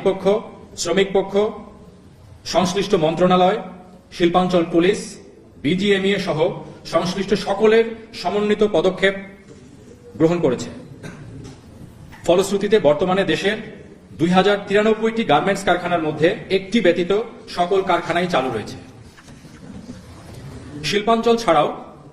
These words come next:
সেনাবাহিনীর সদস্যরা বিগত এক মাসে পঁয়তাল্লিশটি বিভিন্ন ধরনের বিশৃঙ্খল পরিস্থিতি নিয়ন্ত্রণ করেছে, যার মধ্যে শিক্ষা প্রতিষ্ঠান সংক্রান্ত ঘটনা ছিল পাঁচটি,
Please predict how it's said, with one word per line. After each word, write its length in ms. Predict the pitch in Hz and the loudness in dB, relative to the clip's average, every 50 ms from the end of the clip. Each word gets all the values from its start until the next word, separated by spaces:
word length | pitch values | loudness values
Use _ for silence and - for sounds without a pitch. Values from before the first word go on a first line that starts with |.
| - - | -20 -4
সেনাবাহিনীর 500 | - - 170 190 190 190 202 214 220 214 | -2 2 4 4 4 4 4 2 2 0
সদস্যরা 540 | - 185 165 185 175 180 185 190 196 214 | -2 0 0 0 0 0 0 2 2 2
বিগত 280 | 180 147 156 165 160 165 | 2 2 2 2 2 2
এক 280 | 180 180 175 160 165 165 | 2 2 2 0 0 2
মাসে 340 | 170 175 170 170 196 208 233 254 - - - - - - | 0 0 0 0 -2 -4 -4 -4 -8 -14 -16 -18 -6 -2
পঁয়তাল্লিশটি 680 | 160 165 185 180 226 220 233 226 240 - - - 160 123 - - - - - - - - - | 0 0 2 4 4 4 4 2 0 -2 -2 -4 -4 -6 -6 -8 -14 -18 -18 -20 -20 -20 -8
বিভিন্ন 360 | 104 104 160 175 196 196 214 220 | 0 2 4 4 4 4 4 2
ধরনের 380 | 170 170 185 185 185 202 202 | 2 2 2 2 2 0 0
বিশৃঙ্খল 480 | - - 165 - - 208 202 - 190 196 190 - | 2 0 0 0 -2 -4 -2 0 0 0 2 2
পরিস্থিতি 380 | 190 196 196 196 202 202 208 190 | 2 2 2 0 -2 -2 -2 0
নিয়ন্ত্রণ 380 | 175 170 160 151 151 160 147 | 0 0 0 0 -2 -2 -2
করেছে, 300 | 147 147 143 131 143 165 - - - - - - - - - - - - - - | 0 -2 -2 0 0 -2 -2 -2 -6 -12 -16 -16 -18 -18 -20 -20 -20 -20 -20 -4
যার 180 | - - 180 165 | -2 0 0 2
মধ্যে 260 | 180 180 - 185 196 | 0 2 2 2 2
শিক্ষা 300 | 190 - 202 190 - 202 | 2 0 -2 0 0 0
প্রতিষ্ঠান 420 | 202 202 190 196 202 185 - 196 190 | 0 0 -2 -4 -4 -2 -2 -2 -2
সংক্রান্ত 400 | - 180 170 - 190 185 180 185 | -2 -4 -4 -2 0 0 0 0
ঘটনা 320 | 175 143 151 170 165 170 | 0 0 0 0 0 0
ছিল 140 | 160 160 156 | 0 0 0
পাঁচটি, 380 | 147 - 143 143 - - - 185 | 0 0 0 -2 -2 0 -2 -2